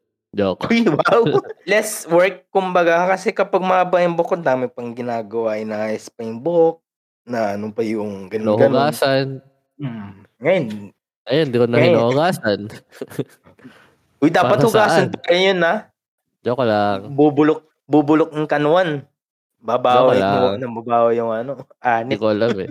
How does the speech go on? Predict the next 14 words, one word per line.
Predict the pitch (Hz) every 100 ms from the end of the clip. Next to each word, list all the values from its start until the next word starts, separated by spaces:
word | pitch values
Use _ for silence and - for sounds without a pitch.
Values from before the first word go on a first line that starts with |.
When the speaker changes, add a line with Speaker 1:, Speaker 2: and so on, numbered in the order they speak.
| 104
Speaker 1:
Di | - 120
ko, | - 107 - - - 359 - _
di | 98
ako | 107 117
bumabaho | 110 107 104 98 110 107
eh. | 95 101
Speaker 2:
<laughs> | - - 180 - _ _ - - -
Wow! | - 180 180 - - 427 - 494 - -
Speaker 1:
Kung | 127 139
ligo. | 135 104 98 123 -
Speaker 2:
Sana | - 180 175 151
all | 160
hindi | 151 147 143
mabaho. | 135 127 123 127 113 113 113